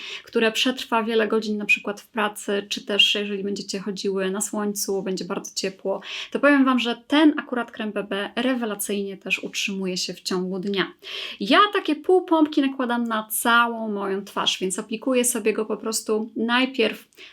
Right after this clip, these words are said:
delikatnie, wklepuję go w całą twarz, tak dosyć nierównomiernie, później po prostu biorę gąbkę i wyrównuję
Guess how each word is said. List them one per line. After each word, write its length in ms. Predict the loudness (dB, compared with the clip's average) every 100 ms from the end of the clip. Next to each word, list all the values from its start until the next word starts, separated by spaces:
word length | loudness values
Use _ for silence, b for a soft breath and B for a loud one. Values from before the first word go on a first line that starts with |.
| -2
delikatnie, 600 | 0 0 0 -2 0 -6
wklepuję 580 | -2 -4 0 2 2
go 320 | 2 -2 -2 -8 b b
w 100 | -16
całą 440 | 2 4 6 2
twarz, 600 | -4 0 2 4 2 0 _ _ _ _ 0
tak 80 | 4
dosyć 300 | 4 2 4
nierównomiernie, 720 | 4 4 2 2 4 4 2
później 300 | 0 0 -2
po 100 | -2
prostu 300 | -8 -6 -4
biorę 260 | 0 0 0
gąbkę 500 | 0 -4 -4 -6 -6 4
i 160 | 4
wyrównuję 800 | 4 2 0 0 -4 -2 -2 -4